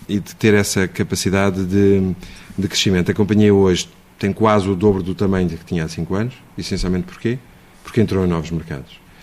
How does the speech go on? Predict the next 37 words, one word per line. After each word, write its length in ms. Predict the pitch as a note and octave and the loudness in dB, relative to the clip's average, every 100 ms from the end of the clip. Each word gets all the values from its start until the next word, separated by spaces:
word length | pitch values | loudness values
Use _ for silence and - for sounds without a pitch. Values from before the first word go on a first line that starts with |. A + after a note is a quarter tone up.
| - - | -20 -12
E 40 | - | -4
tem 300 | G#2 G2+ G2 | 0 4 4
hoje, 380 | G2 F2+ - - | 4 2 -2 -6
eh, 460 | E2+ E2+ - D#2+ - - | -6 -6 -8 -12 -14 -10
mais 380 | F#2 G#2 G#2+ G2+ | 0 2 4 4
ou 80 | G#2+ | 4
menos 240 | G#2 F#2+ | 2 2
o 80 | G#2 | 0
dobro 360 | F#2 A2 F2+ F2+ | 4 4 2 -2
dos 200 | F2 E2 | -4 -4
resultados 640 | E2 F#2 G#2 A2+ - - - | -4 -2 0 -2 -6 -16 -10
operacionais 600 | F2+ E2+ E2 F#2 G2+ B2+ - | -8 -6 -4 -4 -2 -6 -10
e 120 | - G#2+ | -8 0
tem 120 | A2 | 2
mais 280 | G#2 G#2+ G#2 | 4 4 4
ou 60 | |
menos 280 | G#2 G#2 F#2 | 4 2 2
o 80 | G2 | 0
dobro 300 | G#2+ G2 F2+ | 2 2 0
do 100 | F2+ | -6
resultado 500 | D#2 E2+ F#2 F2 D2+ - - | -8 -6 -4 -6 -8 -16 -8
líquido. 380 | F#2+ A2 A#2 A2+ - - - - | -4 -4 -6 -10 -16 -20 -20 -20
Porquê? 360 | - - G#2 G#2+ - - - - - | -14 -2 0 -2 -8 -20 -20 -18 0
Por 100 | G2+ | 0
esse 160 | G2 | 0
projeto 400 | - E2+ F#2 F2 | -4 -4 -4 -4
justamente 500 | - E2+ F#2 F2+ E2 | -8 -8 -4 -2 -2
de 60 | F2 | -4
internacionalização 880 | E2 F2 - E2+ D#2 D#2+ F2 E2+ F2 | -4 -6 -6 -6 -6 -6 -6 -4 -4
e 160 | E2 | -4
entrada 360 | E2 D#2+ E2+ E2 | -4 -4 -4 -2
em 20 | |
novas 260 | E2+ D#2+ E2 | -4 -4 -6
tecnologias, 540 | E2+ E2 E2 E2 D#2+ | -6 -6 -6 -4 -6
nomeadamente 520 | D#2+ D#2+ D#2 D#2+ D#2 | -6 -4 -4 -4 -6
nas 100 | D#2 | -6
renováveis. 320 | D#2 D#2+ C#2+ | -6 -6 -8